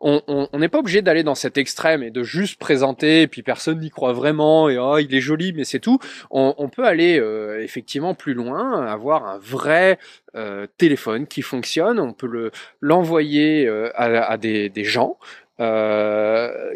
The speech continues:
qui, qui seraient, euh, contents d'avoir, euh, cette preuve de concept, euh, d'en parler éventuellement, euh, euh, et cetera. Et, et tout en essayant cette domination sur le savoir-faire, en l'occurrence de la construction d'écran,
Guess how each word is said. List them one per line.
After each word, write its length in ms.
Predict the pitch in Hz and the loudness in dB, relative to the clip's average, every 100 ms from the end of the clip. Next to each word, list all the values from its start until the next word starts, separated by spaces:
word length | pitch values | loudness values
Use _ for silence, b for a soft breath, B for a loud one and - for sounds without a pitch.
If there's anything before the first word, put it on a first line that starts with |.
| - | -6
qui, 180 | 151 135 | -2 -2
qui 160 | - | -2
seraient, 400 | - - 123 117 | -4 -2 2 2
euh, 160 | 107 107 _ | 2 -2 _
contents 460 | - 202 165 170 170 | -2 0 2 2 2
d'avoir, 640 | 143 113 123 139 139 120 110 | 2 0 0 2 2 2 -2
euh, 120 | 104 | -6
cette 260 | - 110 | -6 -8
preuve 220 | - 151 131 | 0 0 2
de 100 | 127 | 0
concept, 580 | - 113 160 226 - | -2 -4 2 2 4
euh, 400 | 143 120 117 117 | 2 2 0 -2
d'en 220 | 113 120 117 | 0 0 0
parler 580 | 123 113 120 143 262 233 | -4 -2 4 4 4 2
éventuellement, 840 | 135 120 139 123 127 165 190 143 | -2 -4 -2 0 0 -2 -2 -2
euh, 160 | 113 110 B B - | -4 -8 B B -12
euh, 280 | 120 107 104 | -6 -6 -6
et 80 | 104 | -8
cetera. 500 | - 117 131 170 226 | -10 -4 0 2 2
Et, 460 | 127 120 123 117 113 | 2 0 -2 -2 -2
et 60 | |
tout 240 | - 165 147 | -6 -2 0
en 100 | 131 | 2
essayant 460 | 147 - 156 175 | 2 4 2 2
cette 220 | - 123 | 0 -2
domination 720 | 123 156 160 151 147 - 185 180 | 2 2 2 0 0 0 -2 -2
sur 100 | 120 | -6
le 60 | |
savoir-faire, 640 | - 139 135 135 - 156 123 | -2 -2 0 -2 2 2 2
en 60 | |
l'occurrence 480 | 110 110 160 156 147 | -4 -2 0 2 0
de 60 | 120 | -2
la 60 | |
construction 560 | 107 131 - 131 - 127 | -4 -6 -4 -4 -4 -6
d'écran, 380 | 113 - 208 | -6 -2 -2